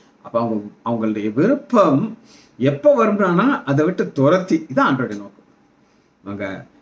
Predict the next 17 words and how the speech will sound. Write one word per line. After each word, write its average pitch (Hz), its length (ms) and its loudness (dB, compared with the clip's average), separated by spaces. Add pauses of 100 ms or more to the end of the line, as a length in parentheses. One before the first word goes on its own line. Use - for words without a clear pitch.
இருக்கிறவரை 151 460 2
அதனுடைய 123 300 0
மதிப்பு 139 300 0
தெரியாது. 107 360 -4 (1000)
"எருசலேமே, 135 720 0
நான் 135 220 2
உன்னை 127 280 4
மறந்தால் 151 640 2 (300)
என் 131 400 2
வலது 185 540 2
கை 160 420 2 (100)
தன் 120 200 0
தொழிலை 151 400 2
மறப்பதாக, 123 680 -2 (360)
நான் 113 160 -2
உன்னை 185 280 4
நினையாமலும், 160 720 4